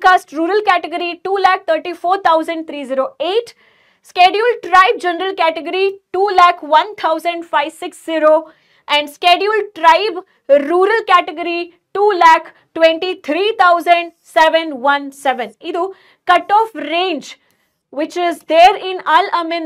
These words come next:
Medical College, Vijaypur, for general category, ಇದು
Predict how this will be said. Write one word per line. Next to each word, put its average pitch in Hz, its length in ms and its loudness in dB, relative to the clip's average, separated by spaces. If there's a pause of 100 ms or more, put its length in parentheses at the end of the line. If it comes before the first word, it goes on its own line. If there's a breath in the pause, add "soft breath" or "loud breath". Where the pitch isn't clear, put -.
Medical 320 420 -6
College, 311 400 0
Vijaypur, 311 480 -6 (140)
for 285 180 -4 (240)
general 339 400 -2 (160)
category, 277 420 -6
ಇದು 277 120 -8